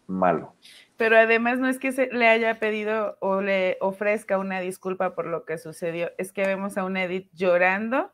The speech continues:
Speaker 2: y pidiendo perdón. Y creo que eso no iba.
Speaker 1: No, porque lo que Edith hizo fue lo correcto. Eh,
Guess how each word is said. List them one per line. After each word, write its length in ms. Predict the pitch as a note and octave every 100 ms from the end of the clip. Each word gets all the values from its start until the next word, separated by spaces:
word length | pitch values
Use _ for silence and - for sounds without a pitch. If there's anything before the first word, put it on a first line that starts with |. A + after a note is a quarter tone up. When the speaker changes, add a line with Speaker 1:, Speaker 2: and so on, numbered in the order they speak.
| _ _ _ _ _ - - _ -
Speaker 2:
y 140 | G3+
pidiendo 640 | G3 G3+ G3+ F#3 F#3+ G3+
perdón. 460 | G3 E3+ E3+ F3 E3+ _ _ _ _ _ _ _ _ _ -
Y 120 | - -
creo 260 | G3+ F#3+
que 80 | G3+
eso 220 | F#3+ -
no 160 | F#3+ F#3
iba. 320 | F3 D#3 D#3+ _ _ _ _ _ _ _ _ _ _ _
Speaker 1:
No, 500 | C3+ F#3+ A3+ - -
porque 240 | D3 A#2+ C3+
lo 100 | B2
que 80 | C3
Edith 220 | D3+ D#3+
hizo 160 | D#3
fue 160 | D#3 D3
lo 100 | D3
correcto. 460 | D3 C3+ C#3+ - _ _ _ _ _ _ _ _ _ _
Eh, 640 | G#2+ A2+ A2+ A2+ G#2+ -